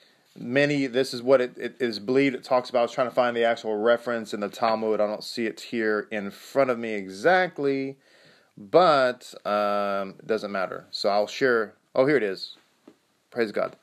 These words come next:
Bava Metzia eighty-six B. So these three men who visited, this is also brought down in the Art Scroll Chumash. It says that these three men,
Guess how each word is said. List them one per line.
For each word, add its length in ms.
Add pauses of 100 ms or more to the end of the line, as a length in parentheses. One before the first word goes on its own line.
(460)
Bava 460
Metzia 600
eighty-six 520
B. 320 (180)
So 180
these 260
three 240
men 280
who 160
visited, 500
this 200
is 80
also 300
brought 300
down 260
in 100
the 260 (460)
Art 260
Scroll 240
Chumash. 640 (640)
It 160
says 520 (540)
that 180
these 300
three 260
men, 440